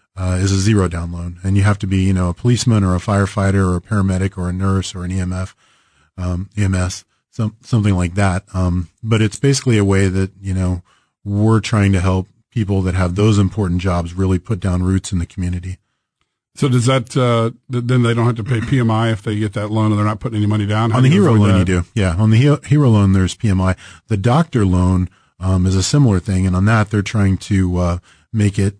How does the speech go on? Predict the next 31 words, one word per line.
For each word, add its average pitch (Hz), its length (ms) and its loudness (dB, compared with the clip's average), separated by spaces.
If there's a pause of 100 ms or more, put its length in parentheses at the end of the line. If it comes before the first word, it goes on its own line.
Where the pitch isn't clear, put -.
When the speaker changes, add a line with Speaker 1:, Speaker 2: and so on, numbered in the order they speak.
Speaker 1:
um, 90 440 -2 (280)
facilitate 101 600 -2
doctors, 92 540 -2
you 95 140 -4
know, 90 120 -2
moving 95 340 2
to 92 60 -4
Kansas 87 360 -4
City 92 200 -2
and 90 100 0
living 90 220 -2
in 90 100 -2
our, 85 200 -8 (520)
in 101 60 -8
our 90 100 -2
markets. 107 380 0
So 113 140 -2
that 110 280 0
the, 107 160 -2
the 104 180 -2
doctor 120 340 0
loan, 98 140 2
the 92 60 0
physician 104 400 0
loan 92 200 0
is 87 100 0
basically 92 480 -4
a 87 60 -2
zero 98 360 0
down 90 300 -4
loan, 92 340 -2